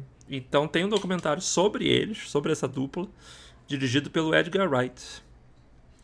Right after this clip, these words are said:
E eu acho que tá no Netflix. Então, se, se alguém quiser assistir também, né, pra saber quem são, né, os criadores, né, os,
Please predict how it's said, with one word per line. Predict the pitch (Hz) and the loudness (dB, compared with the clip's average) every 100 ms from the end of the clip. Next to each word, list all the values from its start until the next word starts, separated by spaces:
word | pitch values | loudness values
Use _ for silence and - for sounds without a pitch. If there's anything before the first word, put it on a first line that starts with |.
| - - - - - - | -20 -20 -20 -20 -20 -14
E | 156 | -2
eu | 196 175 | 0 2
acho | 151 202 - | 0 -2 -4
que | 180 | -8
tá | - 165 | -4 -4
no | 185 | -2
Netflix. | 180 202 - 160 - - - - - - | -2 -4 -4 -6 -6 -12 -12 -14 -18 -6
Então, | 120 120 | -4 -4
se, | - 123 131 147 - | -6 -6 -6 -6 -10
se | - | -8
alguém | 117 113 | -6 -6
quiser | 120 123 107 117 | -6 -8 -6 -6
assistir | 123 - 117 - 123 | -6 -8 -14 -12 -10
também, | 123 120 - 151 196 | -10 -8 -10 -10 -12
né, | - 156 185 - - - - | -10 -10 -10 -14 -20 -20 -20
pra | - | -14
saber | 117 120 120 | -8 -6 -4
quem | 143 156 | -2 -4
são, | - - 139 143 127 127 135 120 - - - | -4 0 0 0 -4 -6 -10 -12 -18 -20 -16
né, | 123 127 | -10 -8
os | 120 117 | -8 -6
criadores, | 123 127 117 113 127 131 113 | 0 2 2 2 0 0 -4
né, | 117 120 | -2 -2
os, | 127 110 110 | -2 -4 -8